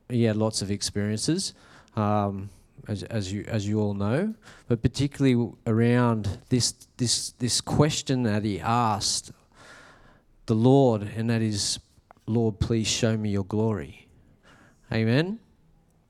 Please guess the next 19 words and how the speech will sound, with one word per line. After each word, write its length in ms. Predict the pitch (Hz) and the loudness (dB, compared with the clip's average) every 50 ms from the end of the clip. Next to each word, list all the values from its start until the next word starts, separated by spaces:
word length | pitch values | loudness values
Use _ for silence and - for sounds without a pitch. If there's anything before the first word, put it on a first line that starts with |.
| _ _ _ _ - - _ - | _ _ _ _ -20 -18 _ -2
So 140 | - 135 123 | 2 4 4
before 300 | 120 127 - 151 151 147 | 4 4 6 6 6 8
I 40 | |
do 100 | 143 139 | 8 6
that, 160 | 131 131 117 127 | 6 6 4 4
we'll 100 | 135 117 | 0 2
pray 400 | - 131 127 131 139 143 147 139 - - - - - - - - - _ _ - | 4 4 6 6 6 4 2 -2 -10 -18 -20 -20 -20 -20 -20 -20 -20 _ _ -4
and, 180 | 117 117 113 117 | -2 0 2 4
um, 460 | 113 113 110 110 110 107 107 101 98 - - _ - _ _ _ _ _ _ _ _ _ _ _ _ _ _ _ _ _ _ _ - | 4 4 4 2 2 0 -2 -6 -8 -12 -20 _ -20 _ _ _ _ _ _ _ _ _ _ _ _ _ _ _ _ _ _ _ -6
just 240 | - 127 113 - 123 | -4 -4 0 0 2
ask 240 | 113 117 110 - | 2 2 0 0
the 100 | - 107 | 0 0
Lord 220 | 110 113 113 113 107 | 2 2 2 2 0
just 180 | 110 - - | -2 -2 0
to 320 | - 113 110 107 101 - - _ _ _ _ _ _ _ _ _ _ | 0 2 2 0 -2 -4 -8 _ _ _ _ _ _ _ _ _ _
bring 280 | - 127 139 135 120 101 | -4 -2 -2 -2 -2 -2
more. 480 | 107 120 139 147 147 147 113 104 - - - - - - - | -2 -4 -4 -4 -4 -4 -6 -8 -12 -18 -20 -20 -20 -10 -6
Just 200 | 131 123 - - | -4 -2 0 0
say, 200 | 139 131 117 | 0 0 -2